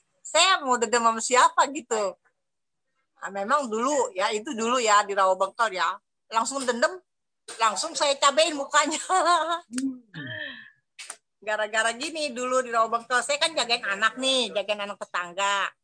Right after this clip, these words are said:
Speaker 2: Oke.
Speaker 1: Ini ada orang usil, ngomongin saya sama singkonya. Singkonya nggak ngomong apa-apa, singko baik sama saya. Tapi dia ngomong sama orang Batak.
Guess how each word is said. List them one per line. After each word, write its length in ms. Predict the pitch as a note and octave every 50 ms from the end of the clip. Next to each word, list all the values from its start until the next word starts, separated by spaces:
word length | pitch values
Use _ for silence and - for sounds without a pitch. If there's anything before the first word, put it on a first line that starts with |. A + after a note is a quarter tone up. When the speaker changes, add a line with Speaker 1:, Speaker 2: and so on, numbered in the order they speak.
| _ _ _ _ _ _ _ _ _ -
Speaker 2:
Oke. 480 | C#3 B2 _ D#3 D3 C#3 B2+ G#2+ - G3+
Speaker 1:
Ini 80 | A#3
ada 320 | B3+ A#3+ B3 A#3 B3+ B3 B3
orang 220 | C4+ D4+ D#4+ F4 F4+ - _ _ _ _ _ _ _ _ _ _ E3+ E3+ G3 _
usil, 560 | - G4 - - - F4 E4+ F4 F4 F4 F4 F#4 F4+ - _ G#4+ - _ _ _ _ _ _ _
ngomongin 400 | _ A3 A3 A#3 B3 B3 C4 C4
saya 480 | B3+ - D4+ D4+ D#4 D#4 D4+ D4 C#4+ C#4+ C#4+ -
sama 240 | C4 G#3+ G#3+ A3
singkonya. 800 | G#3+ - B3 A#3+ A#3+ A#3 - C#4+ D#4 D#4 D4+ D4 C#4+ C4+ C4+ C#4 C#4 - _ _ _ _ _ _ _ _ _ _ _
Singkonya 560 | _ A#3+ A3+ A3+ A3 A#3+ A3+ A#3 C4 D4+ D#4+
nggak 160 | D4+ B3 A#3 A#3
ngomong 240 | A3+ A3 A3+ A3
apa-apa, 400 | G#3 - A#3+ A#3+ A#3+ - D4 C4+
singko 320 | - - G#3 G#3+ - B3+ A#3
baik 160 | A#3+ A#3+ A#3
sama 240 | - A3+ G#3+ G#3 G3+
saya. 480 | - A3+ A3 G#3+ G#3+ G3+ G3 F#3+ F#3 F#3 _ _ _ _ _ _ _
Tapi 240 | G#3 G3 - C#4 B3+
dia 80 | E4+ E4+
ngomong 240 | D#4 B3+ A#3 C#4 C#4+
sama 320 | C4+ D#4 D4 D4 D4+ D4+
orang 160 | D4+ D#4 D#4
Batak. 480 | D#4 E4+ E4+ - - E4 D#4 D4+ D4